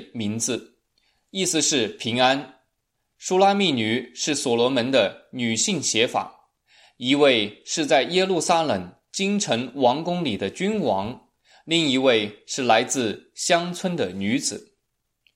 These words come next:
就一面说，所罗门与书拉密女并不相配。关于婚姻，多数人赞同二人该彼此相配，但很难找着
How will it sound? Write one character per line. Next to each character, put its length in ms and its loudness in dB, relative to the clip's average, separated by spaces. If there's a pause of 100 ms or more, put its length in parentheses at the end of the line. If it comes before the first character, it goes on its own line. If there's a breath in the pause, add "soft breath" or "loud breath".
(320)
就 160 2
一 160 2
面 180 2
说， 560 2
所 220 2
罗 120 8
门 440 2
与 120 -4
书 220 0
拉 160 0
密 180 0
女 440 -6
并 200 -4
不 160 -4
相 280 0
配。 460 -6 (520 soft breath)
关 220 2
于 80 0
婚 240 2
姻， 280 0 (360)
多 200 2
数 240 -2
人 440 -4 (160)
赞 240 0
同 180 -4
二 320 0
人 480 -6
该 160 -2
彼 260 -4
此 240 -8
相 300 -4
配， 440 -10 (760 soft breath)
但 180 2
很 300 -4
难 240 2
找 220 -2
着 400 -2